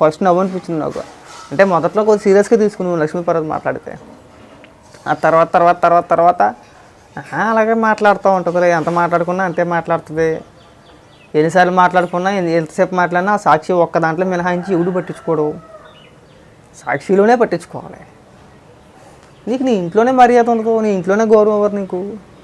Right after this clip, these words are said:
ఇంకా రాష్ట్ర ప్రజలకు ఇంక నువ్వేంటి ఉద-, ఉపన్యాసాలు ఇచ్చేది, సందేశాలు ఇచ్చేది, మాకు అది అర్థం కావట్లే.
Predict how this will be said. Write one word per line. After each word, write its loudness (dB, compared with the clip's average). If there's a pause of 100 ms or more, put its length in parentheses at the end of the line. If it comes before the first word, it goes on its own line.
(640)
ఇంకా 0
రాష్ట్ర 4
ప్రజలకు 2
ఇంక -4
నువ్వేంటి 0
ఉద-, 0
ఉపన్యాసాలు 2
ఇచ్చేది, -2
సందేశాలు 0
ఇచ్చేది, -4
మాకు 2
అది 4
అర్థం -2
కావట్లే. -8